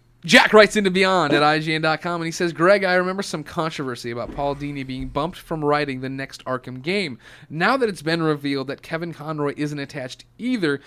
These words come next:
do you think this is all perhaps because Rocksteady is working on their own next-gen Arkham game,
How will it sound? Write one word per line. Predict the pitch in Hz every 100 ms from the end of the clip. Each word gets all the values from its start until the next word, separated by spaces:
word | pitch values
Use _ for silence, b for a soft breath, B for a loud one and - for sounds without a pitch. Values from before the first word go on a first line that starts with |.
| B 170
do | 151
you | 180 254
think | - 247 233
this | 156 156
is | 151
all | 156 180 196
perhaps | - 185 190 180 - -
because | 156 156 226 302 214 131 - - - -
Rocksteady | 127 - - 135
is | 131
working | 143 147 131
on | 131
their | 131 127
own | 151 143
next-gen | 139 - 131 120
Arkham | 120 - 123
game, | 113 120